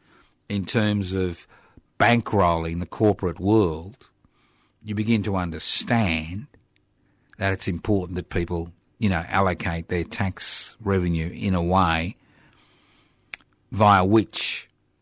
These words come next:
we can, uh, look at different ways of living in this country.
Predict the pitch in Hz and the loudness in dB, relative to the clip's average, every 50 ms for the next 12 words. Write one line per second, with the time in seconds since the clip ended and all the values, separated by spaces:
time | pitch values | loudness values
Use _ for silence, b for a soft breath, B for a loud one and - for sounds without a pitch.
0 | _ - 95 95 95 90 - - - 87 85 85 87 87 87 85 82 82 90 - | _ -6 -4 -2 -2 -4 -4 -6 -4 -4 -2 -2 -2 -2 -2 -2 -4 -6 -8 -12
1 | _ _ - 98 110 104 - 101 78 76 - - - - _ _ _ _ _ _ | _ _ 0 0 0 0 0 -2 -4 -4 -6 -8 -12 -20 _ _ _ _ _ _
2 | _ _ _ _ _ _ _ _ _ _ _ _ _ _ _ _ _ _ _ _ | _ _ _ _ _ _ _ _ _ _ _ _ _ _ _ _ _ _ _ _
3 | _ _ _ _ _ - - 107 101 - 131 117 - - 90 78 - 87 90 87 | _ _ _ _ _ -20 -20 -6 0 2 2 2 2 0 -2 -2 0 2 2 2
4 | 80 78 82 82 85 - - - - _ _ _ _ _ - 95 90 87 90 92 | 2 0 -2 -4 -6 -8 -12 -14 -16 _ _ _ _ _ -6 -6 -4 -2 0 0
5 | 82 82 80 78 78 78 78 80 78 - - - 80 78 78 - - 80 73 | 0 0 -2 -2 -2 -2 -4 -6 -8 -8 -8 -8 -8 -8 -8 -10 -12 -14 -14